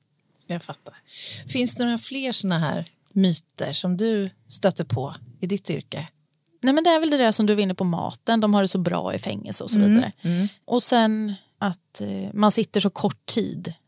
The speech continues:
Speaker 2: Varför
Speaker 1: Just det.
Speaker 2: sitter man inte hela straffet? Och det är kanske ingen myt, men det är mer ett vedertaget begrepp. Och det är därför jag trycker lite också här, eh, idag på att du släpps inte ut vind för våg och det görs en bedömning innan du släpps ut.
Speaker 1: Mm.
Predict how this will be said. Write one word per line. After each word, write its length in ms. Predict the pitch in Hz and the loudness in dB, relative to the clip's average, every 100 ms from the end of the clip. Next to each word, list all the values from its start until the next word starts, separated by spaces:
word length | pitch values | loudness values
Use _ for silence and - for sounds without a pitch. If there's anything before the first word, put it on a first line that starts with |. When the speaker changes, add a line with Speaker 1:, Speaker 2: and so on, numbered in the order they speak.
| _ | _
Speaker 2:
Varför 180 | 220 196 | 0 4
Speaker 1:
Just 120 | 202 | 4
det. 80 | 214 | 2
Speaker 2:
sitter 160 | 151 202 | 0 0
man 140 | 196 | 0
inte 140 | 180 | -2
hela 220 | 180 196 190 | -4 0 0
straffet? 580 | - 214 - - 120 | 0 -2 -4 -6 -4
Och 80 | 190 | 0
det 60 | 202 | 0
är 40 | |
kanske 240 | 202 202 208 | 2 0 2
ingen 220 | 190 208 | 2 4
myt, 400 | 226 196 220 - | 4 2 -2 -2
men 100 | 196 | 0
det 40 | |
är 20 | 196 | 2
mer 160 | 190 | 2
ett 240 | 185 - - - - - - | 0 -4 -14 -20 -20 -18 0
vedertaget 640 | 202 185 185 196 185 - | 4 4 2 -4 -8 -8
begrepp. 500 | 180 196 202 - - | -4 -4 -4 -12 -12
Och 80 | 196 | -6
det 100 | 202 | -6
är 200 | 202 202 | -6 -4
därför 320 | 190 190 196 | -2 -2 -2
jag 80 | 185 | -4
trycker 320 | 214 - 208 | -4 -4 -6
lite 220 | 180 175 | -6 -6
också 280 | 190 - - | -6 -4 -2
här, 300 | 190 170 185 - _ - _ _ _ | -2 -2 -6 -10 _ -20 _ _ _
eh, 220 | 190 180 196 | -8 -4 -2
idag 320 | 190 196 180 | 0 0 0
på 240 | 190 135 | -4 -4
att 400 | - - _ - - - - - _ | -6 -10 _ -18 -16 -20 -20 -20 _
du 120 | 180 | -2
släpps 300 | 180 180 - | -2 -2 -2
inte 220 | 185 170 190 | -2 -2 -2
ut 240 | 185 - | -2 -4
vind 240 | 185 175 | -4 -4
för 140 | - 175 | -4 0
våg 260 | 202 190 | 2 2
och 60 | 180 | 2
det 60 | 175 | 0
görs 240 | 175 - | 0 0
en 80 | 180 | -2
bedömning 540 | 175 233 214 170 170 | 4 4 6 2 -2
innan 380 | 196 180 240 208 | -2 2 2 2
du 80 | - | 0
släpps 280 | - - - | -4 -4 -4
ut. 260 | - - | -4 -6
Speaker 1:
Mm. 240 | 190 170 | -2 -2